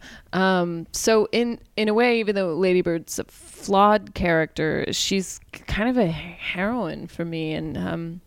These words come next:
I think she's, she's quite brave. And even though she's searching for her identity and trying on new identities, she's always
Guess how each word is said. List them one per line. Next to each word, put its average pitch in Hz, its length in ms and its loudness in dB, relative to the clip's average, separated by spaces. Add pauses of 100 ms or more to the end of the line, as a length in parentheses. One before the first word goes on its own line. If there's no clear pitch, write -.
I - 360 -20
think - 140 -8
she's, 202 340 -8 (460)
she's 190 400 -4 (760)
quite 226 280 -2
brave. 202 500 2
And 185 100 -2
even 180 220 -2
though 175 120 2
she's 170 340 -4
searching 185 480 -2
for 175 180 -4
her 180 180 -2
identity 170 640 -4
and 165 160 -6
trying 170 360 -6
on 165 240 -4
new 180 220 -4
identities, 170 580 -4
she's 190 240 -4
always 233 500 -2